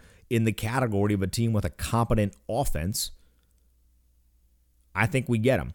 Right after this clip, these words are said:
Scott Turner has done a fantastic job as of late coming into his own as a play caller. He is getting a lot more creative,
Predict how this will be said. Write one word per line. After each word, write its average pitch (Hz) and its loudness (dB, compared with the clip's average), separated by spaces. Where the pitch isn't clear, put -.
Scott 123 -4
Turner 131 2
has 117 2
done 117 0
a 113 0
fantastic 104 -4
job 101 -2
as 92 -4
of 90 -4
late 92 -2
coming 110 -4
into 110 0
his 101 2
own 101 0
as 95 0
a 92 0
play 87 -2
caller. 85 -2
He 104 -2
is 87 0
getting 107 2
a 98 0
lot 101 0
more 92 0
creative, 107 2